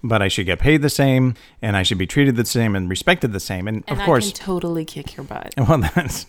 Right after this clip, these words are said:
Speaker 1: you did take M M A and Taekwondo, so.
Speaker 2: <laughs>
Speaker 1: And actually, you know, all, all kidding aside, that's always been my feeling as well. I've always had strong women in my life, and all of the characters, well, almost all of the characters I've ever written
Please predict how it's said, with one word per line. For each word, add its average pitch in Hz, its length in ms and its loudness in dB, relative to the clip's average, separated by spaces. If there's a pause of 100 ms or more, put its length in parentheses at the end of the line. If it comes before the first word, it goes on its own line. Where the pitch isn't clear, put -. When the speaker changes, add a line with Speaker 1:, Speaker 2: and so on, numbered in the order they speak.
Speaker 1:
you 117 160 0
did 101 380 2
take 98 260 -2
M 95 140 4
M 92 120 2
A 92 200 2
and 95 180 4
Taekwondo, 113 760 4
so. - 220 0 (100)
Speaker 2:
<laughs> 240 60 -8 (400)
Speaker 1:
And 185 140 4
actually, 170 340 4
you 131 80 6
know, 123 220 6
all, 139 160 8
all 147 180 8
kidding 107 320 2
aside, 139 400 2
that's - 380 0 (100)
always 110 380 6
been 98 180 4
my 98 180 4
feeling 98 300 0
as 90 140 -2
well. 90 320 0 (320)
I've 131 80 2
always 131 200 6
had 104 160 2
strong 101 300 0
women 98 380 -2
in 98 80 -4
my 90 100 -2
life, 90 260 -4
and 117 200 -2
all 156 240 6
of 117 100 2
the 104 100 -2
characters, 92 560 -4
well, 123 120 2
almost 196 340 4
all 143 160 4
of 131 60 0
the 110 100 -2
characters 107 400 0
I've 98 220 0
ever 127 200 2
written 101 420 0